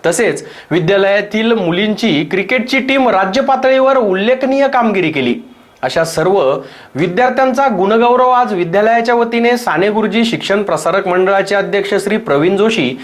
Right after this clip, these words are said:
सचिव श्री मिलिंद पांडे, संस्था शिक्षणाधिकारी सौ मंगला कानवडे, विद्यालयाचे प्राचार्य श्री अशोक बागुल, उपप्राचार्य श्री उदय देवणपल्ली, पर्यवेक्षिका सौ नरगिस शेख, ज्युनियर कॉलेज इन्चार्ज श्री भाऊराव गुंजाळ, शिक्षक संघाचे उपाध्यक्ष श्री विजय उगले,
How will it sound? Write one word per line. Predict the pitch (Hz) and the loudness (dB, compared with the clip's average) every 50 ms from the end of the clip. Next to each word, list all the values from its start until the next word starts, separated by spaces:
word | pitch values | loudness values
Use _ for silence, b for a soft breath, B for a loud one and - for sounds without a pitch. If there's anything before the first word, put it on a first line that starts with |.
| B B B B | B B B B
सचिव | - 196 190 190 262 269 269 | -4 -2 -2 0 0 0 0
श्री | - - 277 277 | 0 2 2 2
मिलिंद | 233 180 170 175 202 214 220 | 2 2 2 2 2 0 0
पांडे, | 226 226 208 208 214 214 220 233 | 0 0 0 0 0 0 0 0
संस्था | 226 - 156 151 143 - 196 202 196 | 0 0 0 -2 -2 0 -2 -2 -2
शिक्षणाधिकारी | - 190 - - 208 208 208 202 208 208 214 208 226 220 | -2 -4 -4 -2 -2 0 0 0 0 0 0 0 -2 -2
सौ | 220 214 208 220 | -2 0 0 0
मंगला | 220 180 135 139 139 143 156 180 185 | 0 0 0 0 0 0 2 0 0
कानवडे, | 185 - 147 135 131 147 190 220 202 127 - B B B B - | 0 -2 -2 -2 0 0 0 0 0 0 -2 B B B B -6
विद्यालयाचे | 127 131 135 147 151 160 156 156 175 | -4 -2 0 0 0 0 0 0 -2
प्राचार्य | 165 165 160 156 160 175 170 165 175 180 | 0 0 -2 -2 0 -2 0 0 0 0
श्री | 180 170 170 190 190 | 0 0 0 0 2
अशोक | - 139 - 175 175 | 0 0 0 -2 -2
बागुल, | 165 135 131 131 147 185 214 170 120 113 117 B B B - | -2 0 0 0 0 0 0 0 0 -2 -4 B B B -2
उपप्राचार्य | 165 175 233 247 233 247 254 240 - 262 262 262 262 | -2 0 0 0 2 2 0 0 0 0 0 0 0
श्री | 262 262 262 262 | 0 -2 -2 -2
उदय | 247 - 156 165 170 208 220 233 233 | 0 0 -2 0 2 2 2 2 2
देवणपल्ली, | - 147 147 156 160 190 247 262 226 247 220 190 147 123 110 - - - - - - | 0 0 0 0 0 2 0 0 0 0 0 0 0 0 -2 -4 -6 -12 -16 -10 -6
पर्यवेक्षिका | - 139 147 160 175 165 - - 170 160 180 185 190 | -2 -2 0 0 0 0 -2 -4 -2 -2 0 -2 -2
सौ | - - 156 170 196 202 B B B - | 0 0 0 0 0 -2 B B B -2
नरगिस | 143 151 160 170 175 240 269 - - | 0 0 0 0 0 0 -2 -2 0
शेख, | - 165 123 113 - - - 135 | 0 0 0 -2 -4 -6 -2 0
ज्युनियर | 170 190 214 233 247 254 | 0 2 2 2 2 0
कॉलेज | 240 247 247 240 254 254 202 202 | 0 0 0 2 2 0 0 0
इन्चार्ज | 190 180 202 208 - 233 233 240 233 233 - | 0 0 0 0 -2 -2 -2 -2 -2 -4 -4
श्री | 226 240 254 | -4 -4 -4
भाऊराव | 190 160 143 147 156 175 202 247 254 262 | -4 -4 -4 -2 0 2 2 2 2 2
गुंजाळ, | 226 226 214 185 160 143 117 110 104 B B B B B B B - | 2 0 0 0 0 0 0 0 -2 B B B B B B B -8
शिक्षक | - 214 220 - - 285 277 | -6 -6 -4 -2 -4 -4 -2
संघाचे | - 269 262 269 277 269 220 269 | 0 0 0 2 2 2 2 2
उपाध्यक्ष | - 190 - 208 202 196 190 202 226 226 233 240 | 0 0 0 0 -2 -2 -2 -2 -2 -2 0 -2
श्री | 226 233 220 240 | -2 0 0 2
विजय | 240 202 165 143 170 185 | 2 2 2 0 2 2
उगले, | 180 175 165 175 214 202 127 110 | 2 2 2 2 0 0 0 -2